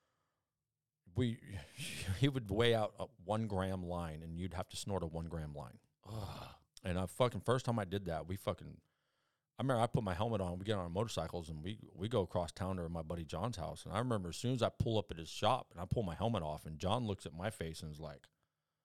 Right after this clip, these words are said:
Speaker 1: "Uh, what is wrong with that dude?" Like, 'cause it's on my face. I'm like, "Whoa."
Speaker 2: We're fu-, we're having a good
Speaker 1: Yes,
Speaker 2: time. Yeah.
Speaker 1: I'm fucking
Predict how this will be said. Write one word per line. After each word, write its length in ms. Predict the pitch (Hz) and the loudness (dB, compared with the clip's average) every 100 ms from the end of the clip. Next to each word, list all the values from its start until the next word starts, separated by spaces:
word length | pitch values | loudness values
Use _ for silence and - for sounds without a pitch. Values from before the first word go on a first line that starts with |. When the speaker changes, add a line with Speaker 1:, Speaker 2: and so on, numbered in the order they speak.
| _ _ _ _ | _ _ _ _
Speaker 1:
"Uh, 540 | 101 101 104 101 101 92 | 8 10 10 10 8 6
what 320 | 82 82 143 | -4 0 2
is 160 | 196 98 | 2 2
wrong 360 | 95 120 135 104 | 6 6 6 2
with 300 | 82 76 80 | 0 -4 0
that 240 | 117 - | 0 0
dude?" 320 | 82 71 69 - - _ _ _ - | -8 -8 -12 -18 -20 _ _ _ -6
Like, 240 | 95 87 | -4 -4
'cause 180 | - 87 | -4 -4
it's 160 | 131 131 | 0 2
on 180 | 104 80 | 2 2
my 120 | 76 | -6
face. 360 | - 101 92 | -4 -4 -4
I'm 80 | 78 | -10
like, 120 | 78 | -12
"Whoa." 880 | 78 80 90 165 262 226 123 87 78 - _ 78 | -12 -10 2 12 12 12 10 4 -6 -20 _ _
Speaker 2:
We're 260 | 95 120 92 | -4 -4 -4
fu-, 140 | 80 80 85 | -10 -10 -6
we're 140 | 85 123 | 0 4
having 240 | 131 113 | 2 2
a 40 | 98 | 2
good 60 | |
Speaker 1:
Yes, 520 | 110 139 165 107 82 | 6 8 8 6 2
Speaker 2:
time. 80 | 104 | -2
Yeah. 200 | 90 92 | -2 2
Speaker 1:
I'm 220 | 127 143 | 2 2
fucking 600 | - 123 104 95 87 87 | 4 4 4 -2 -4 -6